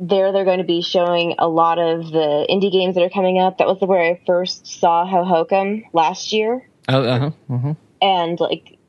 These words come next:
Speaker 1: it's, it's just fantastic. It's, like, all these, like, really interesting games. Um, like, ones that are, like, out now are, um, uh, Curse of the Necrodancer, which is, you can play with, like, a little D D R pad,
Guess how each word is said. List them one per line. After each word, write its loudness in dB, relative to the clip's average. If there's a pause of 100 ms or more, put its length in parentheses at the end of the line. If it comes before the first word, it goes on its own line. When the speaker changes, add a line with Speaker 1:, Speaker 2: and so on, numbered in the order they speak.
(380)
Speaker 1:
it's, -4
it's 0
just -4
fantastic. -4
It's, -6
like, -4
all 2
these, -2 (200)
like, -2
really 0
interesting -2
games. 0
Um, -2 (760)
like, 2
ones 2
that 4
are, 0
like, -2
out -2
now 0
are, 0 (580)
um, -4 (580)
uh, 2
Curse -2
of -2
the 0
Necrodancer, 2
which 0
is, -6
you 0
can 0
play 2
with, -2
like, 2
a 0
little -2
D 0
D 0
R 2
pad, 0